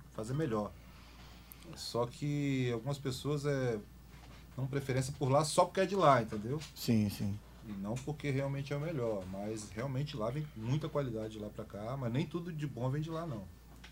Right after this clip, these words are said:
Speaker 2: É, porque a gente vê aí, ó, o Samba do Café, né? Tem o, o Samba da Piedade, até comentamos sobre ele, o que você fez também.
Speaker 1: Uhum.
Speaker 2: Tem muito samba bom aí. Tem o, o... Boa Vista lá, né?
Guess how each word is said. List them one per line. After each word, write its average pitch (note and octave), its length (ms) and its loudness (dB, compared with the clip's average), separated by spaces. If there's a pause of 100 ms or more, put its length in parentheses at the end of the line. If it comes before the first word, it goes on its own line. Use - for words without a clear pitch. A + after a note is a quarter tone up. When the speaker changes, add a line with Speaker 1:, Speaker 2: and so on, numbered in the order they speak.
(360)
Speaker 2:
É, B2 220 10
porque D#3+ 280 6
a A3 140 12
gente A3+ 240 12
vê F#3 160 12
aí, F#3 140 12
ó, F3+ 60 12
o C3 40 12
Samba E3+ 280 12
do - 80 10
Café, D#3 460 12 (800)
né? C#3 260 12
Tem C#3+ 280 12
o, C3+ 380 12
o B2 40 12
Samba D3 340 10
da C#3 100 12
Piedade, C3 560 12
até B2 200 8
comentamos C3 480 8
sobre A#2 300 8
ele, B2 160 12
o G#2+ 40 2
que - 60 -4
você A#2+ 140 2
fez A#2 300 4
também. B2 440 6 (200)
Speaker 1:
Uhum. A2+ 120 -4 (100)
Speaker 2:
Tem A3 120 12
muito G3+ 320 12
samba F3+ 340 12
bom C#3 340 12
aí. D#3+ 300 12 (400)
Tem D3+ 180 12
o, D#3+ 40 12
o... B2+ 1000 12 (280)
Boa C#3+ 360 12
Vista C3+ 440 12
lá, C#3 240 12
né? C#3 160 10